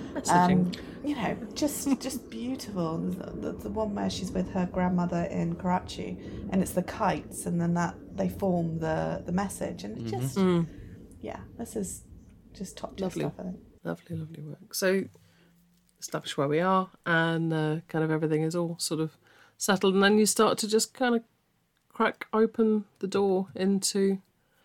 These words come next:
Speaker 1: all the usual Marvel things. Powers, alternate dimensions, beings with complicated goals of their own, and people who want to just go back home somewhere.
Speaker 2: Mm.
Speaker 1: And, um,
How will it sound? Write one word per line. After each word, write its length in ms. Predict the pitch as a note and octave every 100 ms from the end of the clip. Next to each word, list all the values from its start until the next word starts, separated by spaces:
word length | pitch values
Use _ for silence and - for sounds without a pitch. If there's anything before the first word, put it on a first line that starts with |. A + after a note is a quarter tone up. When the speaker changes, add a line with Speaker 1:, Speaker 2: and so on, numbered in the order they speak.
| _ - - - _ _ _ _ _
Speaker 1:
all 140 | F#3+ G#3
the 100 | G3+
usual 200 | G3 G3+
Marvel 240 | G3+ G3
things. 440 | G3 A#3+ F#3 E3+
Powers, 760 | - F3+ F3+ F3+ F#3 F3 - -
alternate 380 | - E3+ F3+ E3+
dimensions, 800 | F3 E3+ F3 E3+ - F3 E3+ - _ _ -
beings 440 | F3 E3+ F3 -
with 280 | - D#3+ - _ _ _ _
complicated 640 | _ F3+ E3+ - E3 E3+ -
goals 320 | D#3+ E3+ E3
of 60 | E3+
their 120 | D#3+
own, 400 | E3 E3+ F3 E3+
and 280 | D3 D#3 D3+ - _
people 280 | - F3 F#3
who 60 | F3+
want 200 | F3 E3+
to 80 | F#3+
just 200 | F3 -
go 120 | -
back 260 | - A3+ -
home 260 | A#3 A#3
somewhere. 440 | - - G#3 G3 G#3+ _ _ _ _ -
Speaker 2:
Mm. 220 | F#3 F3
Speaker 1:
And, 440 | F3 F3 F#3 F#3+ G3
um, 440 | G3 G3 G3+ G3+